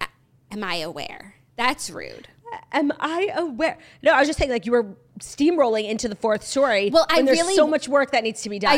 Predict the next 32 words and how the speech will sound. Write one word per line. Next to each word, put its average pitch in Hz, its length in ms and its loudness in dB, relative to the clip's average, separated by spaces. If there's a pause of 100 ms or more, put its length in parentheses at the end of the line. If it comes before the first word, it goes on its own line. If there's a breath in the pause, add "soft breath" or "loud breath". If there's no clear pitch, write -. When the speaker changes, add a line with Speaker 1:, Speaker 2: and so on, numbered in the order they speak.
Speaker 1:
really 285 260 -2
wanted 269 240 -4
to 247 100 -8
hit 226 200 -8
my 196 140 -4
segue, 208 600 0
and 240 140 -2
then 226 80 -4
I 220 80 -6
was 214 140 -6
gonna 202 120 -8
circle 196 300 -10
back 185 200 -8
to - 120 -12
the 196 60 -8
work 185 220 -10
that 220 120 -2
I 226 80 -4
needed 240 240 -6
to 285 80 -8
do. 277 180 -2
Speaker 2:
Oh, 339 220 6
I 302 120 0
th-, - 160 0
honestly, 320 320 4
I 311 60 4
thought 262 160 0
you 277 80 0
had 254 120 0
forgotten, 170 400 -6
for 196 140 -4
real. 165 220 -6